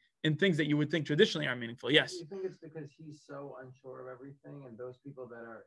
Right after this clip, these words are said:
Speaker 2: involved in madness and folly are maybe seem so sure in what they're doing? If you go to an art exhibit, that's all ridiculous art. People will be so sure, "This is a masterpiece. It's the most beautiful thing." Like, you see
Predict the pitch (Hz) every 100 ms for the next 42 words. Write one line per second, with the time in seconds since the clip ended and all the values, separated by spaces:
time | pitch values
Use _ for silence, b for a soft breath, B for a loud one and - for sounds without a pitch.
0 | - 131 123 123 123 113 117 117 117 117
1 | 123 117 113 113 107 110 110 113 - -
2 | 147 127 - 147 139 139 131 127 123 123
3 | 117 120 127 139 139 113 117 127 127 -
4 | 123 120 131 120 123 113 123 120 117 107
5 | 113 117 123 123 120 113 120 123 _ -
6 | 143 135 123 135 131 147 139 165 147 131
7 | 139 147 127 127 139 147 151 151 143 139
8 | - 131 139 127 - 151 147 135 - 156
9 | 147 135 _ _ _ _ - 156 147